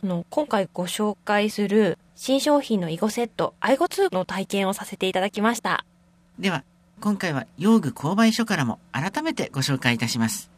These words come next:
Speaker 1: 小川さん、お願いします。
Speaker 2: はい。この囲碁セットは、触ってわかるように、碁盤の碁線の部分が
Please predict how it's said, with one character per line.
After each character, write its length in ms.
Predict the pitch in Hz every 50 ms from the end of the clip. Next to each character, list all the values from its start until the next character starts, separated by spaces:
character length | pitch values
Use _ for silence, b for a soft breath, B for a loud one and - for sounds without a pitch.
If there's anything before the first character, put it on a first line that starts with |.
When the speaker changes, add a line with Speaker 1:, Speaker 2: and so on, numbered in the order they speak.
| _ _ -
Speaker 1:
小 80 | - -
川 140 | 180 185 185
さ 120 | 196 180
ん、 60 | 175
お 60 | 170
願 240 | 170 170 175 175 185
い 40 | 202
し 140 | 208 - 208
ま 220 | 214 233 247 262
す。 160 | - - - _
Speaker 2:
は 120 | - 165
い。 100 | 196 - _ _ _ _ _ _ _ _ _ _ _ _ _ _ - _ -
こ 140 | 220 247
の 100 | 262 240 - -
囲 140 | - 226 233
碁 100 | 247 254
セ 120 | - 269
ッ 60 | 262
ト 140 | 262 - 143
は、 180 | 139 165 - - - _ _
触 300 | - - - 214 233 262
っ 40 |
て 200 | 262 - - 262
わ 120 | 233 233 226
か 140 | 226 247 247
る 100 | 240 208
よ 180 | 175 156 139
う 40 | 127
に、 160 | 117 107 - _ _ _
碁 140 | - 135 135
盤 280 | 147 190 208 214 208 214
の 160 | 233 233 - _ _ _
碁 140 | - 143 147
線 240 | - - 220 233 240
の 100 | 247 240
部 120 | 233 247
分 200 | 233 233 190 147
が 140 | 127 107